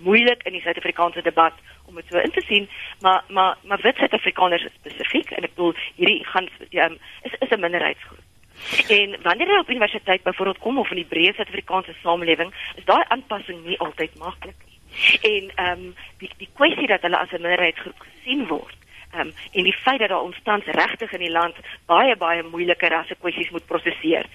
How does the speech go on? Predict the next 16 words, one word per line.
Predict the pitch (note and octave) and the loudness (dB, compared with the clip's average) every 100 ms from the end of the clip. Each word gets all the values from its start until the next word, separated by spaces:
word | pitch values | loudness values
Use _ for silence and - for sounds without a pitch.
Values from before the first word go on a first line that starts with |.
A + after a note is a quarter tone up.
| - - | -6 -2
en | G3 | 2
dat | F3+ | 4
daar | F3 F3+ F3+ - _ | 4 0 -4 -16 _
rassespanning | D3+ G3+ - D4 - - A#3 B3 G#3 - | -2 -2 -2 -8 -10 2 4 4 -2 -10
is | - | -14
omtrent | F3 - G#3 G3 | -18 -2 0 0
in | D#3+ - | -6 0
al | B3 | 2
die | C4+ - | 2 -2
kontekste | F#3 E3+ D#3+ - E3+ | -8 -8 -8 -6 2
waar | D#3 D#3+ D#3+ | 6 6 4
ek, | - - - - | 0 -18 -20 -8
waar | F3 F3+ | 2 2
ek | F3+ - | 2 0
werk, | G3 E3 - - - - - | 0 2 -2 -8 -12 -14 0
eh, | G3 | 2